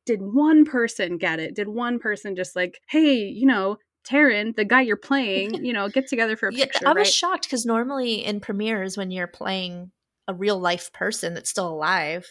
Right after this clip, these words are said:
Speaker 2: you get a
Speaker 1: Yeah.
Speaker 2: picture with that person.
Speaker 1: Yeah. Like, he's there.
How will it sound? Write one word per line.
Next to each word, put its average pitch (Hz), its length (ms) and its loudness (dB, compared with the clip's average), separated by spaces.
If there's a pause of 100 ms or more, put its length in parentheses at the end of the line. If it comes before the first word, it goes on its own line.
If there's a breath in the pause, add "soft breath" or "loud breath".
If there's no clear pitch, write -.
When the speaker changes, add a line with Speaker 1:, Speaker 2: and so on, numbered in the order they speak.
Speaker 2:
you 208 140 -4
get 214 160 2
a 349 60 0
Speaker 1:
Yeah. 339 60 -2
Speaker 2:
picture 190 300 0
with 180 160 -2
that 170 220 -6
person. 214 540 -6 (260)
Speaker 1:
Yeah. 254 600 0
Like, 220 240 -6 (200)
he's 320 260 -4
there. - 120 -16